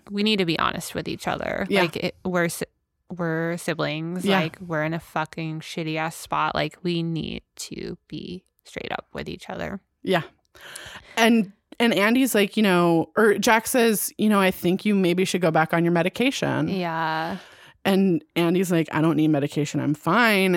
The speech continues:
Speaker 2: And Jack just kinda, like, gets up and walks out.
Speaker 1: Yeah, you know, and Jack's, he's trying to make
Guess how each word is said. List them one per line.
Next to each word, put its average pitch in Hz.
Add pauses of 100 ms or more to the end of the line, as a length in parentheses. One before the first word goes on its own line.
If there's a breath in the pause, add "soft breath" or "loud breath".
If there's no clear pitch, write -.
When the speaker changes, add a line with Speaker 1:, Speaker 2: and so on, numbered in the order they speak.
Speaker 2:
And 180
Jack 151
just -
kinda, 156
like, 147 (640 soft breath)
gets 156
up 156
and 151
walks 143
out. 151
Speaker 1:
Yeah, 175
you 208
know, 190 (100)
and 233
Jack's, 339 (300)
he's 330
trying 440
to 453
make 330